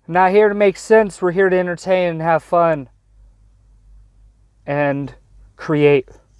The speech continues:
All right. I'm Christopher Reynolds, and I'm out. Thank you for listening to Red Zero. Share it if you can. You can find it,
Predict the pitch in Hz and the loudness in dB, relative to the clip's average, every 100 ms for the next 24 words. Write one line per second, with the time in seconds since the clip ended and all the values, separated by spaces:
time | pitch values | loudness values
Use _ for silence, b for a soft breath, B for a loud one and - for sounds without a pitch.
0 | _ _ - _ _ - _ _ _ - | _ _ -20 _ _ -20 _ _ _ -2
1 | 147 160 151 _ _ _ _ _ _ _ | 2 2 0 _ _ _ _ _ _ _
2 | _ _ _ _ _ _ _ _ _ _ | _ _ _ _ _ _ _ _ _ _
3 | _ _ - 139 - 160 - 160 156 160 | _ _ -10 -8 -4 -6 -4 -2 2 2
4 | 180 175 - - _ _ - _ _ _ | 0 -2 -12 -20 _ _ -20 _ _ _
5 | _ - 131 139 160 170 - _ _ _ | _ -8 -4 0 4 4 0 _ _ _
6 | _ _ _ _ _ - 151 165 156 160 | _ _ _ _ _ -4 -4 -4 -4 -2
7 | 156 170 156 156 147 156 170 156 131 - | -2 -4 -2 -2 0 -2 2 4 2 -2
8 | b b b b b b - - 170 175 | b b b b b b -6 2 6 6
9 | 165 147 151 - 185 185 180 175 170 _ | 4 0 -10 -4 -2 0 -2 -4 -10 _
10 | _ _ _ _ 139 139 143 127 151 147 | _ _ _ _ -14 -12 -10 -2 -2 0
11 | 147 - | -4 -6